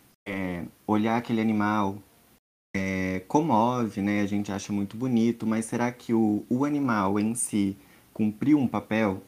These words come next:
educador? Só, só de estar ali sendo observado? Então, a importância do, dos recintos educadores é realmente ter um design e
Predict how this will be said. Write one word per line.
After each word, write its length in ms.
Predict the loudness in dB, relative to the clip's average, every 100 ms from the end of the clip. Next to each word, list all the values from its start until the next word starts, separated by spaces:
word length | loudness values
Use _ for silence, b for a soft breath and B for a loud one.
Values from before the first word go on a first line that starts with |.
| _
educador? 760 | -4 -4 -4 -2 2 4 2 -2 -12 _ _ -20 _ -4
Só, 220 | -4 -4
só 180 | -4 -2
de 120 | -2
estar 180 | -4 -2
ali 160 | -2 -2
sendo 220 | -2 -2
observado? 760 | -2 -4 -6 -2 0 0 -4 -8 B B B -12 -10
Então, 460 | -6 0 0 0
a 160 | 0 0
importância 640 | 0 -2 -2 -2 -4 -4
do, 320 | -4 -2 0 -2
dos 260 | -2 -4
recintos 500 | -6 -2 0 0 0
educadores 760 | -2 -4 -4 -2 0 0 0 -2
é 40 |
realmente 520 | 0 0 0 0 -2
ter 80 | -2
um 120 | -2
design 720 | -2 -2 -4 -2 0 2 0 -4 B B B
e 60 | -4